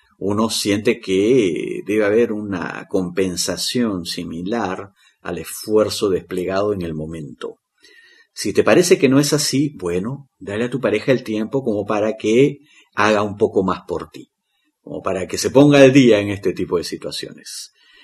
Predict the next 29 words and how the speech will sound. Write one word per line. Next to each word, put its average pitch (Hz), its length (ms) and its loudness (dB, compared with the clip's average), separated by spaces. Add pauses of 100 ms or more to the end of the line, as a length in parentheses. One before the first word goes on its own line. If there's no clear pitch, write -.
(140)
Luego, 165 340 8
poco 131 220 2
a - 60 0
poco, 127 240 2
irás 123 680 2
exigiendo 110 480 -6
cada 98 220 0
vez 120 160 4
más, 117 580 -2
de 135 240 -8
una 170 160 -4
manera, 127 380 4
pues, - 500 -2
bonita, 104 640 -2
elegante, 92 760 0
que 107 180 -6
no, 101 920 -4 (400)
que - 100 -10
no 127 120 -2
se 113 160 -2
sienta, 107 560 -2
pues, 101 200 -4
que 98 420 0
estás - 280 -6
exigiendo 107 640 -4
lo 123 160 4
mismo 135 320 4
que 117 120 4
diste, 101 380 -2